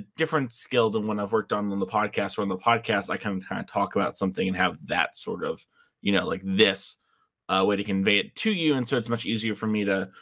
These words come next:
have that happen and have you rewind it, and then you can, you know, visual stuff, where with text, it's like, okay, I wanna make sure that I'm very, it's very clear, because there's a lot of moments, like, if I write out the combo, it's like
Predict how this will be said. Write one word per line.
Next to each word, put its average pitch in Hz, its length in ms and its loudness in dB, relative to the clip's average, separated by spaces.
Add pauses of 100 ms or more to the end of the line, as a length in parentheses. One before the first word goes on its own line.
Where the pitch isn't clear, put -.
(200)
have 117 180 4
that 107 140 0
happen 107 320 0
and 101 200 -4
have 98 160 -4
you 95 140 -12
rewind 98 480 -2
it, 92 180 0
and 92 100 -6
then 95 80 -6
you 95 60 -8
can, 95 80 -8
you 95 60 -2
know, 95 60 -2
visual 95 360 -2
stuff, - 300 -6
where 104 100 2
with 101 320 -4
text, - 480 -2 (480)
it's 113 160 -2
like, 110 160 0
okay, 117 320 2
I 113 120 4
wanna 120 200 2
make 110 180 2
sure 120 220 2
that 110 120 4
I'm 95 180 4
very, 107 320 2
it's 117 140 -4
very 120 180 4
clear, 123 260 0
because 113 300 4
there's 107 140 2
a 107 40 0
lot 113 140 8
of 110 60 6
moments, 107 340 0
like, 92 200 2 (220)
if 117 80 0
I 113 80 6
write 110 180 6
out 104 60 0
the 107 80 -6
combo, 123 380 0
it's 95 160 0
like 95 260 -4